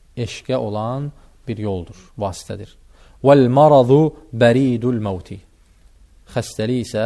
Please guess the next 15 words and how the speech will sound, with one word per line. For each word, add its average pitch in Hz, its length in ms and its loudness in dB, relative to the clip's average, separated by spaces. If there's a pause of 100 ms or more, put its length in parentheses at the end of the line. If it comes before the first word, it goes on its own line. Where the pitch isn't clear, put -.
xəstəliyin 113 800 -6 (480)
də, 110 200 0 (140)
yəni 110 400 -10
ölüm-, 110 360 -8 (220)
elmə 110 300 -8
səbəb 107 320 -10
olduğu 98 320 -12
kimi. - 240 -18 (500)
Yəni, 120 220 -6
yəni, 147 260 0 (320)
burada 139 260 0
qısaca 131 320 0
belə 127 220 2
gətirir. 113 540 -2 (3500)
Günahlar 151 840 4